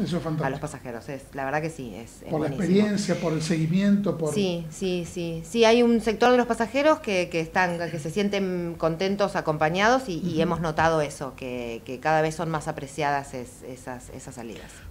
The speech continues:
Speaker 1: Después, por ejemplo, tenemos, a ver, eh, salida grupal de veintiún días desde el veinticinco de diciembre, eh, con Año Nuevo en París y recorridos por varias ciudades.
Speaker 2: Divino.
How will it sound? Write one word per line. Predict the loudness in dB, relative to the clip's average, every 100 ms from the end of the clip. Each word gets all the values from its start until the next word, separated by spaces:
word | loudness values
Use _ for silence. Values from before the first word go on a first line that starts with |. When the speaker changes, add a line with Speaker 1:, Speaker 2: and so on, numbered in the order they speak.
| 2
Speaker 1:
Después, | 2 6
por | 6
ejemplo, | 6 6 6 6
tenemos, | 6 4 2 -2 -2
a | 2
ver, | 2 2 -4 0
eh, | 4 6 6 4
salida | 4 8 10
grupal | 10 8 6 8
de |
veintiún | 8 6 4 6 8
días | 8 6 6
desde | 4 6 6
el | 4
veinticinco | 4 2 0 -4 2 2 4 2
de | 2
diciembre, | 2 4 6 6 4 2 -4 -18 -20 -16 0
eh, | 2 2 4
con | 4 6
Año | 6 8 8
Nuevo | 10 8
en | 6
París | 4 4 4 2 -2
y | -2
recorridos | -2 -2 -2 0 0
por | 0 -2
varias | -2 -2
ciudades. | -6 -8 -8 -12 -12
Speaker 2:
Divino. | -12 -12 -12